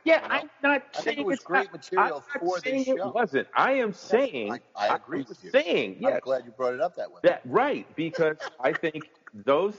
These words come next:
Speaker 1: things coupled together, which I may do, I may do a special and, and
Speaker 2: That would
Speaker 1: filter
Speaker 2: be
Speaker 1: those. Uh, those things really talk about the evolution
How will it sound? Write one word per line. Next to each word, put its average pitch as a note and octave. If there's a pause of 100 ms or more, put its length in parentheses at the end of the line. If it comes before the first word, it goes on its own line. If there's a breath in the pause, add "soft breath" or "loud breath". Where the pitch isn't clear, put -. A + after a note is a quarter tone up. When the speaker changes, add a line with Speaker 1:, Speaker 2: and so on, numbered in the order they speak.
(140)
Speaker 1:
things C3
coupled D3+
together, C3+
which B2
I B2
may C3
do, B2
I -
may B2+
do A2+
a G2
special A#2
and, F#2
and F2+
Speaker 2:
That -
would A#2
Speaker 1:
filter G#2+
Speaker 2:
be G#2+
Speaker 1:
those. - (680 soft breath)
Uh, C3
those E3
things D#3
really D3
talk E3
about A2 (360)
the A#2
evolution C3+